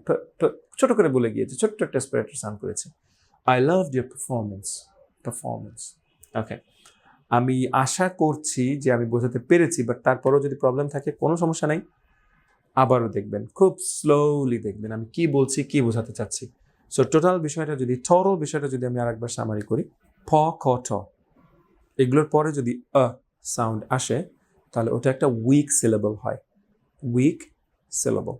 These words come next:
আচ্ছা, উইক সিলেবলে সাধারণত অ্যাসপিরেটেড সাউন্ড হয় না সাধারণত।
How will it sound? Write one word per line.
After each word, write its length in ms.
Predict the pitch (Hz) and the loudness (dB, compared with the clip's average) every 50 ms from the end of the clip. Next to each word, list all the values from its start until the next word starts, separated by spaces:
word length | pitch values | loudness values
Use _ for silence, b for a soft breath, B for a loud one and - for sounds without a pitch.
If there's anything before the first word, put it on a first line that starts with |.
| _ _ _ _ _ | _ _ _ _ _
আচ্ছা, 260 | - 104 104 - - - _ _ _ b b b b b b b b b b | -12 -10 -10 -10 -14 -16 _ _ _ b b b b b b b b b b
উইক 320 | 127 120 127 147 185 - - | 2 6 6 6 6 6 2
সিলেবলে 600 | - - 190 190 180 147 131 117 120 143 180 185 | 2 4 4 4 6 4 4 2 2 0 -2 -2
সাধারণত 840 | - - - - 196 190 202 214 247 240 240 226 185 139 131 123 - 143 160 240 - - _ _ _ _ _ _ | -6 -10 -12 -6 -4 -2 -2 0 0 0 2 2 2 2 0 0 -2 -2 -4 -4 -6 -12 _ _ _ _ _ _
অ্যাসপিরেটেড 680 | - 127 139 - - - - 160 156 151 139 - 127 - | 0 0 0 0 0 0 0 0 0 0 -2 -4 -4 -4
সাউন্ড 360 | - - 117 104 107 139 156 - _ _ _ _ _ _ _ - | -4 -4 -4 -4 -4 -6 -8 -10 _ _ _ _ _ _ _ -2
হয় 220 | 117 107 104 101 | -2 0 -2 -4
না 180 | 98 98 - - _ _ _ _ - | -6 -10 -14 -16 _ _ _ _ -18
সাধারণত। 600 | - - - 120 113 113 110 98 98 98 98 - | -12 -8 -6 -6 -4 -4 -4 -6 -6 -12 -14 -16